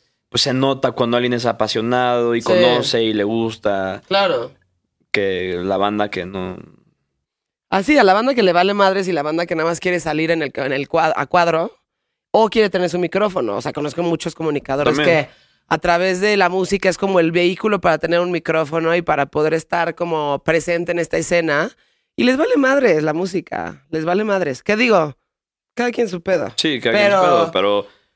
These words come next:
Speaker 2: pero, güey, es tan chingón, o sea, es tan chingón el pedo del, del, o sea, del periodismo musical y de realmente sentarte con alguien y conocerlo y tener estas pláticas. O sea, para mí es indispensable, ¿no?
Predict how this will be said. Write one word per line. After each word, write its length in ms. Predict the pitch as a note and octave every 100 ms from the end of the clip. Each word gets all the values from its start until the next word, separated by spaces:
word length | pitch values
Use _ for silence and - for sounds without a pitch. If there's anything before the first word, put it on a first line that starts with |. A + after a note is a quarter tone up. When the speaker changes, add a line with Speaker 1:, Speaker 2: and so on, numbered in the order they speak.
| -
Speaker 2:
pero, 1200 | G3+ G3+ G3+ G3 F#3+ F#3+ F#3 F#3 F3+ F3 E3+ - _ _ -
güey, 420 | G#3+ G#3+ G#3+ F#3+
es 160 | - G3+
tan 180 | C#4 C4+
chingón, 680 | - F3+ F3 F#3 F#3+ G3 F3+
o 100 | E3
sea, 120 | F3
es 60 | F3
tan 140 | G#3
chingón 460 | - F3 E3+ E3+ F3
el 100 | F3
pedo 200 | F3 E3+
del, 260 | E3 D#3 -
del, 300 | D3+ D3 C#3+
o 100 | -
sea, 160 | C#3+ D3+
del 140 | D3
periodismo 600 | D3 D3+ D#3 D#3+ E3 E3 E3
musical 540 | D#3+ D3 D3+ D#3 D#3
y 20 |
de 100 | D3+
realmente 360 | D3+ D#3 D#3 D#3+
sentarte 460 | D#3+ D3+ D#3+ D#3
con 200 | F3 D#3
alguien 260 | D#3 D#3 D#3
y 40 |
conocerlo 680 | D#3 D3+ D3+ - E3 D#3+ D#3+
y 80 | D#3
tener 220 | D3+ D3+
estas 240 | D#3 F3 D3+
pláticas. 580 | D#3+ D#3 D#3+ E3 E3
O 80 | -
sea, 140 | C#3+ D#3
para 180 | E3
mí 80 | G3
es 80 | A#3+
indispensable, 800 | G3+ D3 - C3 F3 F3 C#3+ -
¿no? 260 | - D#3